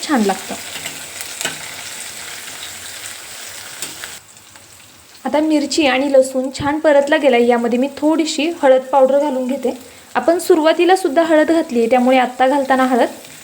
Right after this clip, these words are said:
कमी प्रमाणातच घालायची. आता हळद घातली ना,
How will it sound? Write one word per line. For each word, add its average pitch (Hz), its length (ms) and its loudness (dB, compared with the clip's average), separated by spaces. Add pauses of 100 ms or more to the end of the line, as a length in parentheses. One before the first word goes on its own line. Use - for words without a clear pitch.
(160)
कमी 302 200 4
प्रमाणातच 226 540 0
घालायची. 208 440 -2 (4000)
आता 240 120 0
हळद 294 320 4
घातली 339 320 -2
ना, 247 120 0